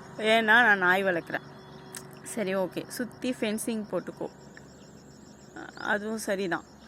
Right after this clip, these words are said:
இந்த மாதிரியான விஷயங்கள்லாம் நடக்கும்போது கொஞ்சம்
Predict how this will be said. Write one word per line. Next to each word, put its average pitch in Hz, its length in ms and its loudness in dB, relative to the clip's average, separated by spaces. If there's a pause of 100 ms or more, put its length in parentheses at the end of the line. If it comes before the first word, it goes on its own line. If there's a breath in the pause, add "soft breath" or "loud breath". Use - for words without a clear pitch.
(180)
இந்த 214 220 -2
மாதிரியான 226 520 2
விஷயங்கள்லாம் 220 640 -2
நடக்கும்போது 196 580 -4
கொஞ்சம் 175 720 -8